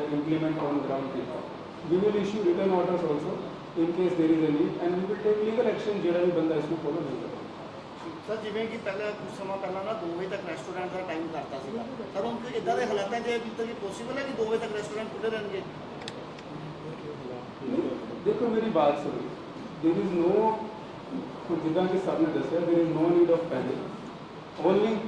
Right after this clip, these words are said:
Speaker 1: ਕੱਲ੍ਹ ਜਿੱਦਾਂ ਸ਼ਾਮ ਨੂੰ ਸਾਨੂੰ ਇੱਕ ਘੰਟੇ ਦੇ ਵਾਸਤੇ ਬਲੈਕਆਊਟ ਕਰਨਾ ਪਿਆ, ਉਸ ਬਲੈਕਆਊਟ ਦੇ ਦੌਰਾਨ ਤੁਸੀਂ ਸਾਨੂੰ ਸਿਵਲ ਐਡਮਿਨਿਸਟ੍ਰੇਸ਼ਨ ਨੂੰ ਸਪੋਰਟ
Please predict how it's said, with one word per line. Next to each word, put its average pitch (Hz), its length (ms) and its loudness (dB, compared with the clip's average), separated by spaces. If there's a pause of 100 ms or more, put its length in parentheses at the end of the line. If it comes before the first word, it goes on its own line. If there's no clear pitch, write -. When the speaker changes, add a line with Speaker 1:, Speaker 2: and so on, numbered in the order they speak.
(360)
Speaker 1:
ਕੱਲ੍ਹ 180 140 6 (520)
ਜਿੱਦਾਂ 175 220 2
ਸ਼ਾਮ 165 400 4
ਨੂੰ 170 100 4
ਸਾਨੂੰ 170 320 6
ਇੱਕ 175 180 6
ਘੰਟੇ 156 240 4
ਦੇ 160 100 6
ਵਾਸਤੇ 156 360 2
ਬਲੈਕਆਊਟ 156 440 2
ਕਰਨਾ 160 440 2
ਪਿਆ, - 540 -2 (460)
ਉਸ 254 140 6
ਬਲੈਕਆਊਟ 196 540 6
ਦੇ 214 120 6
ਦੌਰਾਨ 190 320 6
ਤੁਸੀਂ 202 340 2
ਸਾਨੂੰ 196 240 6
ਸਿਵਲ 196 280 4
ਐਡਮਿਨਿਸਟ੍ਰੇਸ਼ਨ 180 540 4
ਨੂੰ 185 140 4
ਸਪੋਰਟ 135 380 2